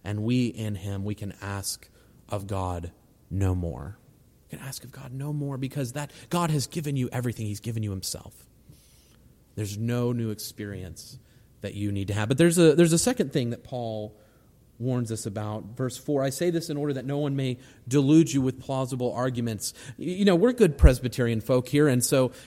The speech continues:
it's always, uh, something of a crowd pleaser when you can hit on existential experience in a Presbyterian church. We, uh, we like to say, "Yes, that's right. We rest on the truths,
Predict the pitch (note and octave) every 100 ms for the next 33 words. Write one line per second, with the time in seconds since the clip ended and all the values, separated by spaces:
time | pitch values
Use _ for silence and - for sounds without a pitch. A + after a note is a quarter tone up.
0 | - E3 G3 G3 F3+ D3+ D#3 D3+ C#3 C3+
1 | C3+ - - D#2 D#2 G#2 B2+ E3 D3+ C3+
2 | B2+ C#3 C3+ B2+ C#3+ A#2+ B2 A#2+ A#2 G#2+
3 | A2 - A#2+ A2 G#2+ A2 A2+ - A2+ G#2+
4 | G#2+ G#2+ - A2+ A2 A#2+ - A2+ A2 G#2
5 | G#2+ A2+ A2 G#2+ C3 D3+ - - - C#3+
6 | D#3 E3 D#3 C#3 D3 D#3+ D#3+ D#3+ D#3+ E3
7 | A#3+ C4 - - - - _ _ _ _
8 | - E3 F3+ D#3+ G#2+ - - - - -
9 | - - _ _ D3 D#3+ G3 G3+ G#3+ F#3
10 | E3+ A#3 C4+ G3+ A#2+ - -